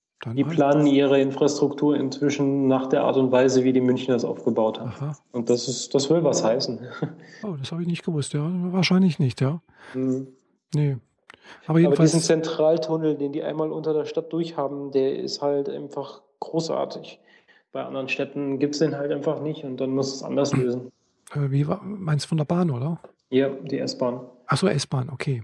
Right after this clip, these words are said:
Speaker 2: Die fährt ja vom Ostbahnhof bis Leim. Es ist einfach der große Hauptzentraltunnel.
Speaker 1: Mhm.
Speaker 2: Und alle Bahnen gehen irgendwo von, äh, links rein in diesen Haupttunnel und rechts wieder raus.
Speaker 1: Mhm.
Speaker 2: Und das sieht dann halt aus wie, wie eine Spinne mit ihren Beinen links
Speaker 1: Ah.
Speaker 2: und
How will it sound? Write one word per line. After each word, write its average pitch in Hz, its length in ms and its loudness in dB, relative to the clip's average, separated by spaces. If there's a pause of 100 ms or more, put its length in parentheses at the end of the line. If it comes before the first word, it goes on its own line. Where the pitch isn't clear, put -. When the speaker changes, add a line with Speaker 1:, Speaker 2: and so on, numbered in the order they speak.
(100)
Speaker 2:
Die 139 100 4
fährt 139 260 0
ja 139 140 2
vom 135 260 -2
Ostbahnhof 139 640 -2
bis - 240 0
Leim. 139 400 2
Es 127 160 -4
ist 123 140 -6
einfach 131 440 -4
der 131 200 2
große 131 480 0
Hauptzentraltunnel. 156 960 -2
Speaker 1:
Mhm. 160 80 -10 (420)
Speaker 2:
Und 139 140 -2
alle 131 200 4
Bahnen 139 460 4
gehen 139 200 4
irgendwo 147 560 4
von, 135 560 2
äh, 127 180 6
links 143 720 2
rein 143 260 6
in 170 120 4
diesen 175 280 4
Haupttunnel 170 520 4
und 139 120 4
rechts 135 380 2
wieder 135 240 6
raus. 156 480 2 (180)
Speaker 1:
Mhm. 165 160 -4
Speaker 2:
Und 139 180 4
das 135 140 4
sieht 139 140 2
dann 135 180 4
halt 131 240 4
aus 135 400 2
wie, 135 500 6
wie 127 60 6
eine 131 160 6
Spinne 151 380 4
mit 120 160 4
ihren 120 240 4
Beinen 120 340 4
links 127 220 4
Speaker 1:
Ah. - 20 4
Speaker 2:
und 123 80 4